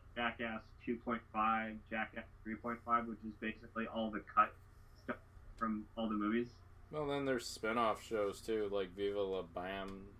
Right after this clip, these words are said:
Speaker 2: Like, they kept going even after Jackass.
Speaker 1: Yeah, Viva La Bam, Wild Boys.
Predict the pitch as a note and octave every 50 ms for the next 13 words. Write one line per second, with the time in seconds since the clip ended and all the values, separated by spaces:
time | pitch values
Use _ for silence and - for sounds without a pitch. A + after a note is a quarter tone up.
0 | - - G2+ F#2+ - - G#2 G2+ - - A#2 G#2 G2+ F2+ F#2 G2 G2+ G2+ G2 F#2+
1 | F#2+ G2+ G2 F#2+ F#2 F#2+ F#2+ - - G2 F2 F#2 F#2+ F#2 F#2 F2+ - F#2+ F#2+ F#2+
2 | F#2+ - - - - - - - - - - - - - - - - - A#2+ B2+
3 | C3+ D3+ D#3 C#3+ B2+ B2 B2+ C3 C3 C3+ C3+ C3+ B2 A2+ B2 - - - - -
4 | - B2 - - A2+ A2 G#2 G#2 G#2+ A2+ A#2 A#2 A#2+ A#2+ A#2+ B2 B2+ B2 B2+ B2+
5 | B2+ C3